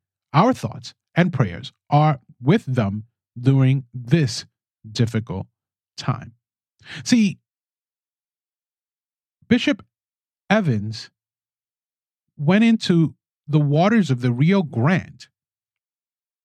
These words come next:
to save two men who appeared to be drowning. And he was taken by the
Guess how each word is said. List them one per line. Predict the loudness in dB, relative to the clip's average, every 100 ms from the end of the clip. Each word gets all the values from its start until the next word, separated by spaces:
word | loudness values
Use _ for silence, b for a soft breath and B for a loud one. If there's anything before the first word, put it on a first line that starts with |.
| -6
to | -2
save | -2 0 2 2 2 -2 -12 _ _ _ _
two | -2 0
men | 2 2 2 -2 -10 _ _ _ _ _ _ _ _ _ _ _ _ -2
who | 0
appeared | 2 0 0
to | 0
be | 0
drowning. | 0 0 0 0 -2 -10 _ _ _ _ _ _ _ _ _ _ _ _ _ _ _ _ _ _ _ _ _ B -2
And | 0 2
he | 2
was | 4 2 0
taken | -6 -2 0 0 0 -2 -2 -6 -12 _ _ _ _ _ _ -2
by | 0 0
the | 0 0 0